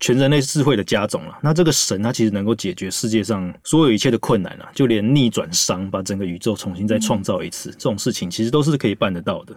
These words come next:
Speaker 1: 那其实对我来说，我就会解读说，我会把这个全人类，把它有点像简化成就是我自己这个人，我这个个体，就可以代表，如果我能够全心全意去做一件事情，全神贯注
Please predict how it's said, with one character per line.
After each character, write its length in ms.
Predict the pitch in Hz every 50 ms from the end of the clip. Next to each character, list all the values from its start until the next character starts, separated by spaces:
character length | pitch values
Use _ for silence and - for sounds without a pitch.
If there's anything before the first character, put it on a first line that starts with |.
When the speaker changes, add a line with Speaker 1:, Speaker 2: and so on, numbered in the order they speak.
| - _
Speaker 1:
那 480 | - 151 139 131 127 123 120 120 117 113
其 120 | - - 143
实 260 | 143 147 156 160 156 - -
对 120 | 202 170
我 140 | 127 107 104
来 160 | 98 95 98
说， 160 | - - 123
我 80 | 110 101
就 100 | 90 120
会 100 | 123 131
解 180 | 117 - 101 85
读 140 | - 101 95
说， 360 | - - 104 95 95 95 90 _ -
我 140 | - 104
会 140 | 92 135 156
把 180 | 143 - 92 92
这 100 | 98 120
个 280 | 113 117 104 101 98
全 280 | 92 - - - 107 113
人 240 | 110 110 101 104 107
类， 240 | 117 107 90 - 90 - -
把 160 | - 101 95 98
它 60 | 98
有 60 | 98
点 180 | 92 101 98 95
像 220 | - 110 101 98
简 200 | - - 110 95
化 240 | 87 107 127 135 -
成 220 | - - 82 78 73 82 87 _ _
就 100 | - 139
是 80 | 120 127
我 220 | 131 107 90 87
自 100 | 82 -
己 140 | 117 98 92 - - _
这 100 | - - 123
个 100 | - 95
人， 140 | 90 92 85
我 120 | 82 85
这 100 | 90 117
个 120 | 113 104
个 200 | 98 - 113 87 -
体， 200 | - - - - _ _ _
就 120 | - - 123
可 100 | - 101
以 80 | 92
代 180 | - - 117 104
表， 380 | 98 104 113 92 - - 85 - - - _ _ -
如 140 | - 147 147
果 100 | 156 156
我 460 | 160 185 151 127 123 110 92 87 - _ _ _ _ _ _ _
能 120 | - 120 120
够 140 | 120 143 143
全 300 | - - - 120 110 110
心 200 | - 135 135 139
全 260 | - - 117 98 110
意 180 | 120 113 104
去 380 | 95 - 113 113 104 98 98 95 - - - _ _ _ _ -
做 260 | - - 131 101 98
一 40 | 95
件 140 | 104 104
事 220 | 101 - - 110 92
情， 160 | - - - - -
全 160 | - 113 104
神 100 | 113 113
贯 180 | 113 127 117
注 140 | 113 117 107